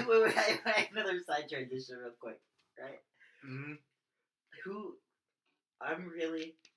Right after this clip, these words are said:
Speaker 2: one thing that just floats through my head every once in a while is, like, if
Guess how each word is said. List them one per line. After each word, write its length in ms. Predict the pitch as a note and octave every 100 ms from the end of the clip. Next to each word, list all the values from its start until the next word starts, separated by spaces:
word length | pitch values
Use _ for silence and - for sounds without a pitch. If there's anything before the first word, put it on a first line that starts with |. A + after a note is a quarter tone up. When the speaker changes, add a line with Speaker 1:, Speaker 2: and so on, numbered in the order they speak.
| _ _ _ _ - -
Speaker 2:
one 300 | D3+ G3+ F#3+
thing 220 | F3 E3+
that 160 | C#3 C3
just 180 | A#2 - _ _ -
floats 360 | C3 C3+ C3+ - C#3
through 120 | C3
my 120 | A2+
head 300 | A2+ A2+ A#2 - _ _ _ _ _ _ _ _ -
every 220 | A#2+ A#2+
once 200 | A2 A2
in 60 | A#2
a 20 |
while 280 | A#2 A#2+ C#3+ _
is, 220 | A#2+ A2+ A2+
like, 220 | - - _ _ _ -
if 260 | C#3+ C3+